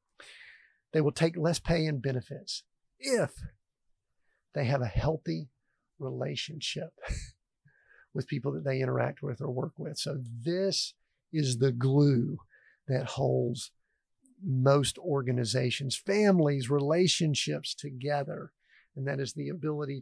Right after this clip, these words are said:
to relate, the ability to listen, the ability to understand, the ability to have the social skills to interact with other people. Tip number six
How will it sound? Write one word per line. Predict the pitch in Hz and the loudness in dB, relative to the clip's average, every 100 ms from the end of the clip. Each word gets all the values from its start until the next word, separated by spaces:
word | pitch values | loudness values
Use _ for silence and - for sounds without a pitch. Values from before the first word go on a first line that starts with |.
| - | -10
to | 151 | -8
relate, | 143 139 - 175 - | -4 -4 -6 -10 -10
the | 143 | -10
ability | 127 143 143 139 135 | -6 -4 -2 -4 -6
to | 143 | -8
listen, | 147 143 - 151 143 | -8 -6 -8 -8 -8
the | 147 | -8
ability | 127 147 143 139 139 | -6 -4 -4 -4 -6
to | 147 | -4
understand, | 160 143 139 - - 143 127 156 160 - - - _ | -2 -2 -2 -6 -6 -6 -6 -8 -10 -16 -20 -20 _
the | 143 | -6
ability | 139 143 151 147 139 | -4 -2 -2 -2 -2
to | |
have | 127 139 | -2 -2
the | |
social | 127 - 151 139 - | -2 2 2 2 0
skills | 135 - 151 - - - - _ _ _ _ _ _ _ - | -2 0 0 -2 -4 -8 -12 _ _ _ _ _ _ _ -12
to | - | -8
interact | 180 131 131 131 - - | -4 -2 -2 -4 -8 -12
with | 143 - | -12 -6
other | 151 127 131 | -4 -2 -4
people. | - 131 - - | -4 -6 -6 0
Tip | 196 214 | 4 4
number | 226 220 | 6 4
six | - 226 - - - | 6 6 6 0 -2